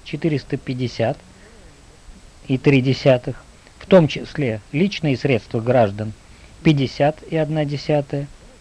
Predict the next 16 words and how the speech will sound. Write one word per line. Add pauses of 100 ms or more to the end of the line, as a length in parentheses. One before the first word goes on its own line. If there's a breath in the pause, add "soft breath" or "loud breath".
(240 soft breath)
фонды
экономического
стимулирования
предприятий,
девятнадцать
целых
одна
десятая, (540 soft breath)
средства
предприятий-покупателей, (460 soft breath)
двести
восемь
целых, (1600 loud breath)
средства
иностранных
инвесторов,